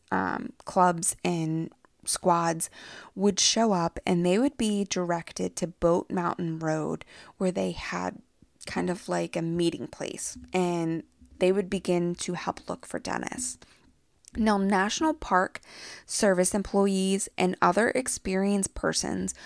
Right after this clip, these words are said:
would then search down the west prong of Little River,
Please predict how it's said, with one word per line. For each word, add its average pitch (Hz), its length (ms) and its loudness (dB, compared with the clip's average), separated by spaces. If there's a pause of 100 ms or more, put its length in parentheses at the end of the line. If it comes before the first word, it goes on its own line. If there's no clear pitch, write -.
(120)
would 220 300 12
then 226 280 4
search - 600 4 (120)
down 185 460 2
the 196 260 0
west - 400 0
prong 180 440 -2
of - 160 -4
Little 180 360 4
River, 175 460 -2